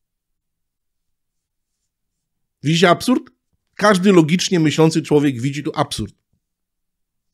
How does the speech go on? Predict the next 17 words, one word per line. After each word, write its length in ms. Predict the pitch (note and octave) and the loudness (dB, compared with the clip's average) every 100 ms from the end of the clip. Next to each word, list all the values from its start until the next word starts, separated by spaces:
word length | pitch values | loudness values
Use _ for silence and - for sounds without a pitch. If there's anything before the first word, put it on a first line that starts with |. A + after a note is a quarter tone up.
| _ _ _ _ _ _ _ | _ _ _ _ _ _ _
L 100 | B2+ | -6
G 120 | A#2+ B2 | -2 -2
B 80 | |
T 100 | C3 | -2
nie. 120 | B2+ G2+ _ _ _ _ _ _ _ _ _ _ _ _ _ _ _ _ _ _ _ _ - | -4 -6 _ _ _ _ _ _ _ _ _ _ _ _ _ _ _ _ _ _ _ _ -8
L 120 | A#2+ | -4
G 100 | A#2+ | -2
B 80 | A#2+ | -2
T 120 | A2 | -4
nie. 160 | F#2 F2 _ _ _ _ _ _ _ _ _ _ _ _ _ _ _ _ _ | -8 -12 _ _ _ _ _ _ _ _ _ _ _ _ _ _ _ _ _
Najniższe 420 | C#3+ E3 G#3+ - | 4 6 6 6
noty 180 | G3 G3 | 6 6
otrzymały 460 | D#3+ - E3 D#3+ D3 | 4 4 6 6 6
zbory 280 | B2+ D3+ C#3 | 6 6 6
zielonoświątkowe, 580 | C#3 C3 C3 B2 F#3 | 4 4 2 2 4
baptystyczne, 640 | D3 A2 B2 F3 F3 D3 C#3 | 2 2 -2 -2 0 0 2
najwyższe 680 | C3+ B2+ D#3+ - - B2+ | 2 4 2 2 2 0